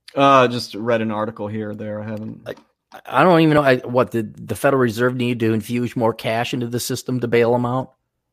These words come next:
Speaker 1: <laughs> Yeah, 'cause that's always worked so much.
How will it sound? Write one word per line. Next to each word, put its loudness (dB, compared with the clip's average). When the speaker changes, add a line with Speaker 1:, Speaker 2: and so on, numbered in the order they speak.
Speaker 1:
<laughs> 0
Yeah, 4
'cause -4
that's 4
always 2
worked -2
so -4
much. -8